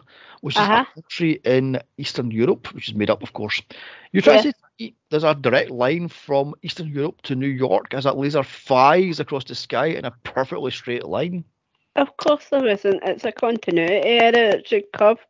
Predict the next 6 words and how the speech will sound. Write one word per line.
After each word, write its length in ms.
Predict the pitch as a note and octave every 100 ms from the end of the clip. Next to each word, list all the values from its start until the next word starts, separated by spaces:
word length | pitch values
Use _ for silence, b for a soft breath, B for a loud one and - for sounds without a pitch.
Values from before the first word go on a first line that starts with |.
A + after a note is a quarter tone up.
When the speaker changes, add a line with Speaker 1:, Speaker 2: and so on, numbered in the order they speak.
| _
Speaker 1:
<sighs> 180 | _ -
My 1120 | - - - - - - - _ _ - - -
God. 260 | F#2 B2
Speaker 2:
But 340 | A3 G#3+ - A#3 - _ _ _ _ _ _ -
the 880 | C#4+ A3 G#3+ A#3 A3+ G#3 G3+ F3+ F3+
biggest 440 | G#3 B3+ D#4 D4